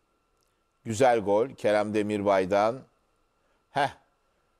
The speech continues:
Şu pozisyon hocam. Kırk beşinci dakika.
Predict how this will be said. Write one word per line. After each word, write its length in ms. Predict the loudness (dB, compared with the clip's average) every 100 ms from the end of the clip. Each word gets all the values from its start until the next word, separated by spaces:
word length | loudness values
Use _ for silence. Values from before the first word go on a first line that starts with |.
| _
Şu 120 | -8
pozisyon 520 | -4 -2 -2 -4 -4 -4
hocam. 400 | -4 -2 -4 -2
Kırk 220 | -8 -2
beşinci 420 | -4 -2 -6 -2
dakika. 680 | 0 -2 -4 -6 0 0 0